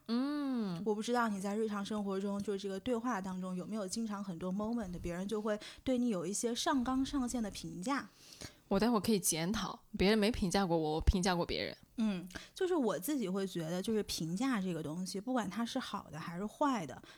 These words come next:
Speaker 2: 当你开口评价别人的时候，你就是把自己放在了一个高位上面，
Speaker 1: 对。
Speaker 2: 哪怕这个评价是一个赞美。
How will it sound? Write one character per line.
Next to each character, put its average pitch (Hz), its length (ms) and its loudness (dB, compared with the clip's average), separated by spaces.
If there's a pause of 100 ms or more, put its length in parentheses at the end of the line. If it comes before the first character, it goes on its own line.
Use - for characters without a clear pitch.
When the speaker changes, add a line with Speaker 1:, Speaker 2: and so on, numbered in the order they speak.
Speaker 2:
当 311 160 4
你 247 100 4
开 294 340 -2
口 190 300 -4 (180)
评 175 280 -2
价 262 220 2
别 175 160 -6
人 - 140 -10
的 165 120 -8
时 151 200 -8
候， 160 200 -8 (300)
你 190 120 -4
就 262 200 4
是 208 80 2
把 185 160 -8
自 180 140 -8
己 165 100 -10
放 175 240 -4
在 175 100 -4
了 156 60 -10
一 165 60 -12
个 175 100 -10
高 180 240 -4
位 185 220 -4
上 190 140 6
面， 180 200 6
Speaker 1:
对。 - 80 -10 (220)
Speaker 2:
哪 190 260 0
怕 285 260 4
这 220 100 2
个 180 80 0
评 170 220 -6
价 175 200 -4
是 175 140 -6
一 165 40 -6
个 170 80 -6
赞 180 220 -4
美。 - 220 -10